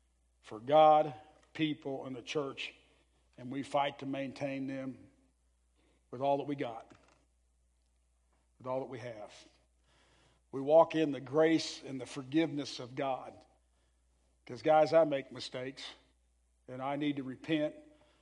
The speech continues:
walk in the grace and forgiveness, and then just try to start loving.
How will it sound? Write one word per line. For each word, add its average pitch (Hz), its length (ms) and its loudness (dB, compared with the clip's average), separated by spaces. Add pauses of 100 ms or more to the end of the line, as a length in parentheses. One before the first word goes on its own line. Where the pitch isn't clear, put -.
(300)
walk 151 300 2
in 151 60 0
the 147 60 -2
grace 139 380 -6
and 139 140 -8
forgiveness, 139 760 -8 (380)
and 123 240 -16
then 127 280 -12
just 131 280 -14
try 131 180 -6
to 127 80 -10
start 127 320 -8
loving. 127 340 -8